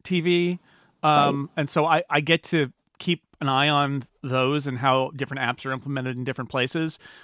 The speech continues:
Speaker 1: uh, which is sort of what this podcast is about, right? It's this technology and entertainment all kind of fusing together. And
Speaker 2: Mm-hmm.
Speaker 1: we are gonna have opinions about apps. Oh, yes, we are.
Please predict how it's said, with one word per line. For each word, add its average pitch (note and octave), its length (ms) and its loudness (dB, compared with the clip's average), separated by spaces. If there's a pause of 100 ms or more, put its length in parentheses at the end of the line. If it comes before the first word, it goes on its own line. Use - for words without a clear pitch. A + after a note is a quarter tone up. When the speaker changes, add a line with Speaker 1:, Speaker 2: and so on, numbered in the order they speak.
(140)
Speaker 1:
uh, B2+ 40 -2
which G3+ 160 -4
is C#4 80 0
sort F#3 200 0
of C#3 60 0
what C3 180 -2
this B2 160 -2
podcast A#2+ 520 0
is B2 120 -6
about, A#2+ 400 2
right? D#3 200 4
It's F3 220 -2
this C#3+ 220 0
technology C#3 840 0
and B2+ 280 0
entertainment C3 640 0
all B2 220 -4
kind B2 200 -4
of A2+ 60 -10
fusing C3+ 260 -2
together. A#2+ 460 -2 (260)
And B2+ 300 -4
Speaker 2:
Mm-hmm. F3+ 340 2
Speaker 1:
we D3+ 140 6
are D3+ 100 6
gonna C#3 220 0
have C#3 180 2
opinions C3 460 -4
about B2 260 0
apps. B2+ 420 2
Oh, C#3+ 60 -8
yes, C3+ 260 -2
we C3 120 -2
are. A#2+ 280 0